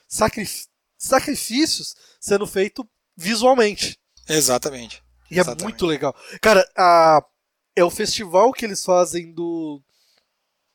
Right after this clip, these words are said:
Speaker 1: acho que é do Ano Novo, eu não lembro. É aquele festival da primeira temporada, sabe?
Speaker 2: Sei.
Speaker 1: Eu esqueci qual que é, eu não sei se é o Hyrule, eu não lembro qual que é o festival. É tão legal o jeito que
Speaker 2: Ah,
Speaker 1: faz,
Speaker 2: cara,
Speaker 1: é
Speaker 2: é muito
Speaker 1: tão
Speaker 2: é,
Speaker 1: legal.
Speaker 2: é.
Speaker 1: E eles usando drogas, e eles doidões, e,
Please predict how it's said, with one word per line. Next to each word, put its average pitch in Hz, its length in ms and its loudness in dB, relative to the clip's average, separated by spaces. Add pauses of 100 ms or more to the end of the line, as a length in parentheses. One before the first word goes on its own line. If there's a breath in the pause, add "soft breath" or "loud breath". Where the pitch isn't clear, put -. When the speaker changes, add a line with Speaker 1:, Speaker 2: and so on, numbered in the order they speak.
(280)
Speaker 1:
acho - 100 -10
que 202 60 -4
é 180 40 0
do 190 100 0
Ano 202 140 0
Novo, 170 440 -4
eu 208 60 -2
não 240 100 -8
lembro. 202 300 -4 (300 loud breath)
É 269 40 2
aquele 359 200 0
festival 233 300 0
da 196 80 2
primeira 185 260 -4
temporada, 160 560 -2
sabe? 151 420 0 (240)
Speaker 2:
Sei. 143 420 -2 (300 loud breath)
Speaker 1:
Eu 202 100 4
esqueci 226 300 -6
qual 196 140 -6
que - 120 -12
é, 170 60 -2
eu 185 60 -4
não 180 60 -10
sei 233 140 -10
se - 120 -10
é 202 40 -2
o 185 180 -4
Hyrule, 156 440 -8
eu 277 80 -2
não 339 120 -10
lembro 175 280 0
qual 156 100 -12
que - 80 -14
é 269 40 -12
o - 20 -14
festival. 127 420 -14 (1000 soft breath)
É 185 60 0 (160)
tão 208 200 0
legal 135 400 -4 (100)
o 151 40 -20
jeito 135 160 -16
que 156 60 -4
Speaker 2:
Ah, 151 300 2
Speaker 1:
faz, - 60 -6
Speaker 2:
cara, 110 200 -8
Speaker 1:
é 113 40 -6
Speaker 2:
é 113 40 -8
muito - 220 -20
Speaker 1:
tão 254 160 2
Speaker 2:
é, 214 60 -2
Speaker 1:
legal. 147 300 0
Speaker 2:
é. 131 180 -6 (240 loud breath)
Speaker 1:
E 220 100 2
eles 262 180 4
usando 233 340 2
drogas, 170 680 2
e 214 80 -4
eles 226 180 -6
doidões, 170 760 -6
e, 220 200 -16